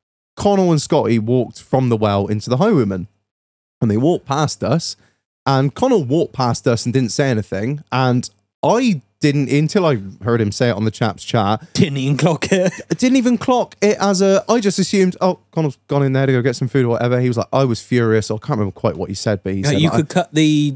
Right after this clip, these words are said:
Speaker 2: uh, the tension in the air with a knife.
Speaker 1: With a knife or something. And I, we, Scotty comes, "Oh, all right, mate, how you doing? You know,
Speaker 2: Yeah.
Speaker 1: what you been doing?" "Just been doing videos." And I was like,
Speaker 2: Yeah.
Speaker 1: "Oh, same, whereabouts?" "Oh, just sort of down there and just, like,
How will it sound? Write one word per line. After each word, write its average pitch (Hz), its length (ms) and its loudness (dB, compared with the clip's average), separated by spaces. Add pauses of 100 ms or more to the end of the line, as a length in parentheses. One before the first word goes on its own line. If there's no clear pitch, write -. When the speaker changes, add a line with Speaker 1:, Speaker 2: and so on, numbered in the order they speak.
(100)
Speaker 2:
uh, 131 120 -2
the 135 160 0
tension 143 420 -2
in 139 120 2
the 135 100 4
air 135 180 2
with 127 140 0
a - 20 2
knife. 131 240 2
Speaker 1:
With 202 120 2
a 202 60 0
knife 226 320 0
or 170 80 2
something. 156 240 2
And 185 80 0
I, 220 60 2
we, 247 280 0
Scotty 302 320 0
comes, 240 160 0
"Oh, 294 60 0
all 320 160 2
right, 349 180 2
mate, 370 120 2
how 359 60 2
you 311 100 2
doing? 349 400 2
You - 60 4
know, 160 80 4
Speaker 2:
Yeah. 156 60 0
Speaker 1:
what 269 60 2
you 247 80 2
been 233 100 0
doing?" 240 200 4
"Just - 140 -4
been 104 80 -4
doing 120 240 0
videos." 214 320 2
And 175 100 2
I 160 80 2
was 147 100 2
like, 190 100 2
Speaker 2:
Yeah. 220 60 2
Speaker 1:
"Oh, 196 40 2
same, 214 320 0
whereabouts?" 202 420 0
"Oh, 131 120 2
just 117 160 -6
sort - 120 -8
of - 60 -8
down 151 260 0
there 202 320 0
and 147 140 -2
just, 113 180 -6
like, 110 160 0